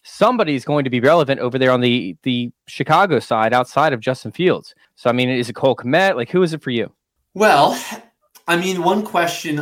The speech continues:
Speaker 2: I, I, the guy I really wanna play is Chase Claypool because he's earned targets at such a high rate since he's been with the Bears, and he was just starting to ramp up into more of a full-time role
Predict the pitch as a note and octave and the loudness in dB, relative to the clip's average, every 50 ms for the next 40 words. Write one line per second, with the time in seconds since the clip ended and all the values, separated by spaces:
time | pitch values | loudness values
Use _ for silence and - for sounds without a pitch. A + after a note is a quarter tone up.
0 | D3 C#3+ D3 D3 D#3 E3 E3 D3+ C#3+ D3+ - G#3 A3+ A3 G3 F3+ E3+ D3+ C3+ A#2+ | -2 -2 -2 0 2 0 0 0 -4 -4 0 2 2 4 4 2 2 0 0 -2
1 | A2+ A2 A#2 A#2+ A2 - G#2 G2 G2 G2+ - - - G2 F#2+ - - G2 F2+ F#2 | -2 -4 -4 -6 -8 -8 -10 -10 -10 -10 -12 -12 -14 -14 -14 -14 -14 -14 -14 -14
2 | F#2 - - F2 E2+ F#2+ G2 A2 B2+ - _ _ A2+ A2 A2 A2+ A#2 A2 A#2 A#2+ | -14 -16 -16 -16 -12 -10 -10 -10 -12 -14 _ _ -20 -18 -12 -6 -6 -4 -4 -4
3 | A2 G#2+ - C#3 C3+ C#3 C3+ B2+ - A#2 A#2 A#2 A#2+ A2+ G#2+ A2+ A2 - A2+ - | -8 -8 -6 -4 -2 -2 -2 -2 -2 0 0 0 -2 -4 -6 -8 -10 -10 -10 -6
4 | - A2+ A2+ A2+ G#2 G2+ G2+ G2+ G2+ G2+ A2 G#2 G2+ G#2+ G2 - A2 G#2+ G#2+ G#2+ | -2 -2 0 0 -2 -2 -4 -4 -6 -8 -10 -14 -14 -14 -12 -10 -8 -8 -8 -10
5 | - G2 F2+ - G2+ F#2+ F#2 F#2+ G2 G2 G2 - - A#2+ A2 A2+ A2 A2 G#2 G#2 | -12 -16 -10 -8 -6 -6 -6 -6 -6 -8 -10 -10 -10 -8 -6 -6 -6 -6 -6 -4
6 | - D3 D3+ D3+ D3 - D3 C3 B2+ C3 C3 - A2+ G#2 G#2 A2 A2+ A#2 A2+ - | 0 0 0 0 0 -2 -2 0 0 0 -2 -4 -6 -6 -4 -4 -4 -4 -2 0
7 | A2 G#2 - A2+ G#2 G2+ G2 G#2 G#2 G#2 G2 G2 - - A2+ A2+ A2 - G#2+ G#2 | -2 -2 -2 -6 -10 -8 -8 -8 -6 -6 -6 -8 -8 -8 -8 -6 -6 -6 -6 -6
8 | G2+ G2 G2 G2+ G2 G2 F#2+ G2+ G#2+ - | -6 -6 -4 -4 -4 -2 -2 -4 -6 -8